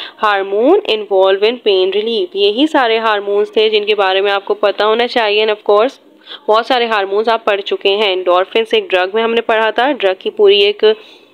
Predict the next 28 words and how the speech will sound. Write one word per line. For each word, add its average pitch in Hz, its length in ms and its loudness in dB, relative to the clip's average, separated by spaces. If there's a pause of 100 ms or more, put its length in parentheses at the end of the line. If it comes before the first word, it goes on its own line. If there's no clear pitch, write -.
(140)
अ, 202 180 -4
topic 202 360 0
दिया 208 200 0
हुआ 202 100 0
है 202 60 2
आपकी 196 220 -2
book 175 280 -4
में। 175 120 -2 (960)
secretin, 254 680 0 (260)
cholecystokinin 240 1080 0
and 214 280 -2
gastrin, 220 460 0 (100)
इन 220 140 -2
दोन, 214 320 2
इन 233 100 0
तीनों 233 320 0
हार्मोन 214 300 0
के 226 100 0
बारे 214 260 0
में 214 120 -2
हमने 220 140 -2
फर्स्ट 208 320 -2
ईयर 220 100 2
में 226 100 0
पढ़ा 220 300 0
था 240 260 -2 (360)
डाइजेशन 208 560 0
में। 302 180 0